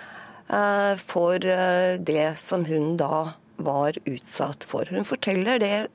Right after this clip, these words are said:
hun har vært utsatt for, og det er det hun gjør. Hun oppfordrer ikke til, hun s-,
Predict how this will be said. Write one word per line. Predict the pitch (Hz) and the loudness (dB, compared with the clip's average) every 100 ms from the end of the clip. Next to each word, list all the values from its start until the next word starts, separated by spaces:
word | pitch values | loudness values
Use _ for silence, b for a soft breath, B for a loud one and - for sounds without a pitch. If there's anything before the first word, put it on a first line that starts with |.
| - | -6
hun | 185 185 | -2 0
har | 196 | 2
vært | 220 214 | 0 -2
utsatt | 170 - 196 202 - B B B B B | -4 0 0 -2 -6 B B B B B
for, | - 262 339 - - _ B B B B B - | -4 -2 -2 -6 -18 _ B B B B B -6
og | 254 240 214 - - - - - | -2 -2 -2 -8 -10 -16 -20 -14
det | 180 175 170 165 | -4 0 0 0
er | 180 | 0
det | 170 147 147 | 2 2 2
hun | 156 139 | 0 0
gjør. | 104 175 | -4 -2
Hun | 247 - | -4 -2
oppfordrer | - - - - 196 190 247 | -8 -8 -10 0 0 2 0
ikke | 254 - - - 277 330 B B B B - | 0 -6 -4 0 0 -2 B B B B -2
til, | 233 220 | 0 2
hun | 208 | 2
s-, | - | 0